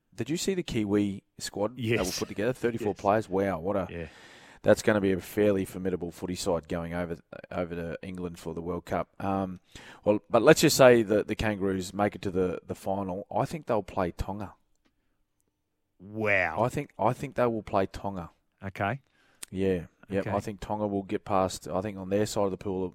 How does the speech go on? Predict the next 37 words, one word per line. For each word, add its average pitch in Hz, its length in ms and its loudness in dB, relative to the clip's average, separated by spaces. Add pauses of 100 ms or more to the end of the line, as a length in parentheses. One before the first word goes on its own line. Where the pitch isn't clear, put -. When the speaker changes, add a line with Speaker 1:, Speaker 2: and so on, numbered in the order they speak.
(160)
Speaker 1:
Samoa, 95 760 -2
P 101 260 -10
N 90 120 -6
G, 87 340 -4
England. 110 440 -8
I 110 120 0
think 135 220 -8
they'll 85 140 -2
make 85 200 -10
the 90 60 -16
final, 85 320 -10
Tonga. 78 300 -16 (760)
Speaker 2:
So 123 160 0
you, 131 280 0 (220)
this, 151 240 0
looking 180 260 0
at 156 100 -6
this 135 180 -2
Tongan 123 340 -2
side, 92 400 0
it's - 220 -6
stronger 131 560 0
than 107 180 0
what 104 160 -2
we 107 220 0
anticipate 95 800 -6
coming 90 320 -8
out 87 120 -4
of 82 120 -8
England, 82 340 -10 (560)
right? 92 240 -8 (220)
Speaker 1:
Yep, 85 240 -6 (260)
yep. 87 200 -4 (240)
Speaker 2:
Okay. 85 280 -10
Speaker 1:
I 87 140 -6
think 87 240 -8
so. 80 240 -6